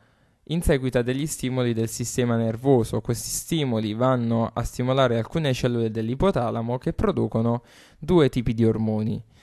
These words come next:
gli R H, releasing hormones, e gli I H, inhibiting hormones. Questi ormoni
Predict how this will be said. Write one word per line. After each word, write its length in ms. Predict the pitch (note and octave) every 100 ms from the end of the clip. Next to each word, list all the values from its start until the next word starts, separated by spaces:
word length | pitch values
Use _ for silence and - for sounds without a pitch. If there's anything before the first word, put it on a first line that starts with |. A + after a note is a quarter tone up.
| _ -
gli 140 | A#2
R 480 | A#2 C3+ E3 F3+ -
H, 280 | - F3+ - _ _ _
releasing 600 | A#2+ A#2+ A#2+ A#2+ A#2+ A#2
hormones, 680 | A2+ A2+ A2 C3 F3+ - - _ _ _ _
e 120 | C3 C3
gli 400 | B2 B2 A#2+ -
I 240 | C#3+ C#3 -
H, 580 | A2 A2 _ - A2 - -
inhibiting 640 | C#3 C3+ A#2 A2+ A2 A2 A#2+
hormones. 720 | A2 G#2+ G#2+ G#2+ A2 - - _ _ _ _ _ _
Questi 360 | A3 A3+ -
ormoni 560 | C#3+ C3+ A#2+ A2 A2+